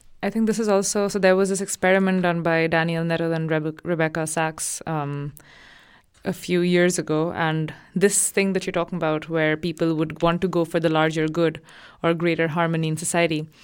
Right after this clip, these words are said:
also comes slightly from a position of privilege. When everything is calm, when there's no war, when there's no scarcity, when, you know, people are more or less not super different, not super heterogeneous,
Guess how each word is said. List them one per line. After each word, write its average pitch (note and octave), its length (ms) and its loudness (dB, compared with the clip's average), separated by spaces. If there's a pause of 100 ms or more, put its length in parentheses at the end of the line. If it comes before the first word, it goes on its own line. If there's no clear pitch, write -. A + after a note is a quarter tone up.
(420)
also G#3 280 4
comes G#3+ 360 2 (140)
slightly G3 320 4
from F#3+ 260 2
a F#3 60 4
position F3+ 320 -2
of F3+ 120 -4
privilege. G#3+ 540 0 (120)
When F3 180 2
everything G3 460 2
is F#3 160 0
calm, F#3 560 2
when D#3+ 200 2
there's D#3 220 0
no E3 100 -2
war, F3 400 6
when D#3+ 160 2
there's D3+ 180 -2
no D#3 120 -4
scarcity, F3 580 0
when, D3+ 380 0 (580)
you F3 120 -2
know, E3+ 80 0
people G#3+ 280 0
are G#3+ 80 6
more A3 220 6
or G#3+ 80 8
less G#3 260 4
not F#3+ 240 2
super - 520 2
different, F3 320 0
not E3 160 -2
super E3+ 220 -2
heterogeneous, E3 720 -4